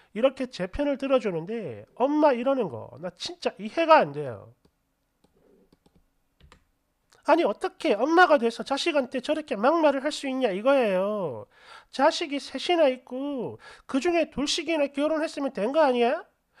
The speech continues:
도대체 제가 뭘 얼마나 잘못을 했다고, 어? 이거를 치우니 마니?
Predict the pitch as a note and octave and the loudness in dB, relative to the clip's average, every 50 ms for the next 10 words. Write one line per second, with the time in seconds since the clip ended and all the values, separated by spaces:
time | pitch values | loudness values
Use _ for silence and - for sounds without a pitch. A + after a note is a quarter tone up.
0 | - - - A3+ B3 C#4+ F4+ - - E4+ - - A#3+ B3+ C#4+ C#4+ A3 E3+ A3 A#3 | -20 -10 -2 -2 0 0 0 0 -2 -6 -4 -2 -4 -2 -2 -2 0 2 2 2
1 | G3 C#3+ E3+ A3+ C#4+ E4 F4+ F4+ F4 - A#3+ A#3+ C4 C#4+ - D#4 C4+ D4 D4 - | 2 0 0 2 4 4 4 4 4 2 2 0 0 0 -4 -4 -6 -6 -4 -2
2 | C4+ B3 A#3 G#3+ A3+ A#3 B3 B3+ C4 A#3+ F3+ - - - - - - - G3+ A3 | -2 -2 0 -2 -4 -4 -4 -4 -4 -4 -6 -6 -8 -14 -20 -20 -6 0 4 4
3 | C#4 D#4 D#4 - - F#3 G#3 A3+ C#4+ C#4+ C4+ C4 C4 - - - - - E4+ D#4+ | 4 4 2 -6 -10 -10 -6 -2 -2 -2 -2 -4 -6 -6 -4 -4 -2 0 0 0
4 | D4+ C#4 C4+ C4+ G#3+ F3 F#3 G#3 A#3 A#3+ B3+ B3+ | 0 0 -2 -2 0 -2 -2 -2 -2 -6 -8 -10